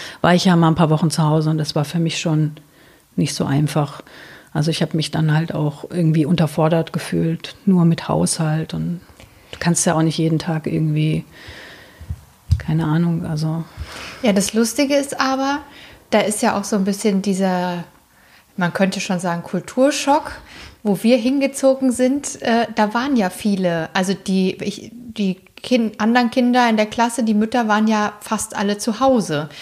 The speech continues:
Speaker 2: oder haben nur Halbzeit ge-, also Halbtag
Speaker 1: Mhm.
Speaker 2: gearbeitet und da war dann halt, das war, also ja, eigentlich ja eher normal, dieses Gegenmodell. Da bist du ja voll
Speaker 1: Mhm.
Speaker 2: au-, aufgefallen auch, oder?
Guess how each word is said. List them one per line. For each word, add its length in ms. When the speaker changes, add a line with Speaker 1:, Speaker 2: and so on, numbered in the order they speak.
Speaker 2:
oder 280
haben 180
nur 100
Halbzeit 540
ge-, 140
also 300
Halbtag 340
Speaker 1:
Mhm. 60
Speaker 2:
gearbeitet 640
und 140
da 160
war 100
dann 240
halt, 220
das 160
war, 320
also 340
ja, 160
eigentlich 380
ja 100
eher 260
normal, 580
dieses 300
Gegenmodell. 680
Da 80
bist 220
du 40
ja 100
voll 420
Speaker 1:
Mhm. 320
Speaker 2:
au-, 80
aufgefallen 600
auch, 220
oder? 280